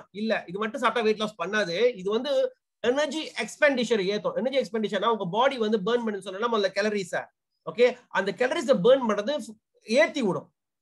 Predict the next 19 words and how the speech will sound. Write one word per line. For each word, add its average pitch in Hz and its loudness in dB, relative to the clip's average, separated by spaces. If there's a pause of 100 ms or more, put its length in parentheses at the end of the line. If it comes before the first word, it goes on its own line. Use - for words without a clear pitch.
(360)
புரியுதுங்களா? 196 2 (440)
அப்ப 269 4
உங்களோட 226 4 (420)
பர்ன் 320 2
பண்றது 220 0
வந்து 247 -4
அதிகமாக்கும். 226 -2 (160)
நம்ம 220 2
கிட்ட 240 0
வந்து 262 -2 (140)
எக்ஸஸ் 285 -6
எனர்ஜி 233 0
ட்ரிங்க்லயும் 220 0
வந்து 226 -4 (340)
ரெண்டு 240 0
ஃபிளேவர் 262 6
இருக்கு, 156 -8
ஃபயரி 254 0 (100)
பிளேஸ்னு 202 0